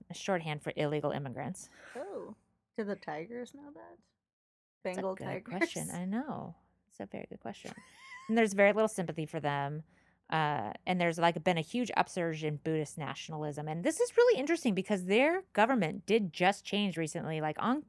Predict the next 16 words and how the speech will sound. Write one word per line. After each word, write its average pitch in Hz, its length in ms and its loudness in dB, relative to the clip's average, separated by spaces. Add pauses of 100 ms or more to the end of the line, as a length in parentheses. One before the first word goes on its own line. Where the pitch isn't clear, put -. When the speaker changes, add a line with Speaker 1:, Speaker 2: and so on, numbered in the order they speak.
(140)
Speaker 1:
Aung 220 200 -2
San 233 180 0
Suu 202 160 -2
Kyi, 165 220 -4
who's 165 240 -6
their 156 380 0
leader, 175 440 2 (680)
uh, 165 340 6
a - 40 -10
democratically 180 580 2
elected 170 340 2
leader, 170 460 2
has 185 240 2
been 208 300 2
there 160 520 2 (680)
basically 185 840 2